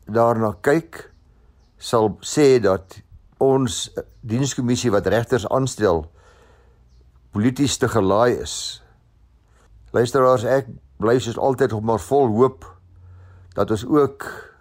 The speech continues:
en ek het ook baie vorige jare gesê, dat ons ook in tweeduisend tweeëntwintig sal beleef dat ons 'n ware regstaat is. Eh,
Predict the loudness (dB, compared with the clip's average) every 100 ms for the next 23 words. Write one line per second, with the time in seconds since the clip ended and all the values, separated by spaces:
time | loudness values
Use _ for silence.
0 | -14 -8 -6 -2 -2 -2 -8 -4 0 2
1 | 2 2 2 2 2 2 2 2 -2 -6
2 | 0 0 0 -8 -20 -20 -20 -20 -20 _
3 | -6 -4 -2 -2 0 -6 -2 0 2 0
4 | -2 -6 -6 0 0 0 0 0 0 -4
5 | -6 -10 -14 _ _ _ _ _ _ _
6 | _ _ -16 -4 0 2 2 2 2 2
7 | -2 -14 -20 -20 -20 -20 -20 -20 -20 -20
8 | -20 -20 -20 -20 -20 -8 0 0 2 0
9 | 0 0 -2 0 2 2 2 2 0 -2
10 | -4 0 0 0 -4 -12 -12 -14 -16 -20
11 | -20 -20 -20 _ -20 -20 -20 -20 -20 -20
12 | -20 -16 -4 -2